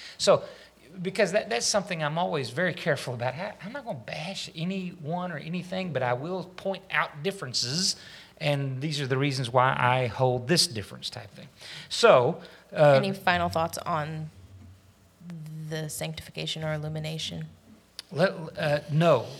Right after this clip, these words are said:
Speaker 1: Uh, so the second inner confirmation is that the Spirit frees us from slavery.
Speaker 2: Mm-hmm.
Speaker 1: And then the third confirmation is that the Spirit bears witness with our spirit. So you've got the Spirit of God illuminating the Word of God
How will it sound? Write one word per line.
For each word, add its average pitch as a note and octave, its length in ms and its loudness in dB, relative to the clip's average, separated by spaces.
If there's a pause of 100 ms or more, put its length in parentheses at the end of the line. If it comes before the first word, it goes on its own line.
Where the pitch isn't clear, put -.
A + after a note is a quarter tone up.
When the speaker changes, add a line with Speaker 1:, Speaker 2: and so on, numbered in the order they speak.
(100)
Speaker 1:
Uh, C#3 280 2
so D#3+ 200 4
the B2+ 100 2
second F#3+ 580 4
inner E3 160 4
confirmation D3+ 720 2
is C3 240 -4
that B2 160 -2
the B2 80 -4
Spirit D#3 420 0
frees C#3+ 340 -4
us C3 80 -4
from A2 200 -6
slavery. A2+ 560 -2 (260)
Speaker 2:
Mm-hmm. F3+ 280 0 (600)
Speaker 1:
And C3+ 120 -2
then C3+ 140 2
the A#2 80 -2
third D#3 340 6
confirmation C3 720 0
is C3 260 -4
that A#2 160 -6
the A2+ 180 -2 (440)
Spirit C3+ 720 0
bears B2+ 320 0
witness B2+ 420 -8
with A#2+ 140 -4
our A2 160 -4
spirit. - 360 -10 (720)
So C3 440 2 (100)
you've C3 320 -2
got C3 340 6 (320)
the B2 100 -6
Spirit D#3 380 2
of D#3+ 140 0
God B2+ 480 6 (680)
illuminating D#3 840 6
the C#3+ 80 0
Word D3 200 4
of C#3 120 -4
God C#3 420 0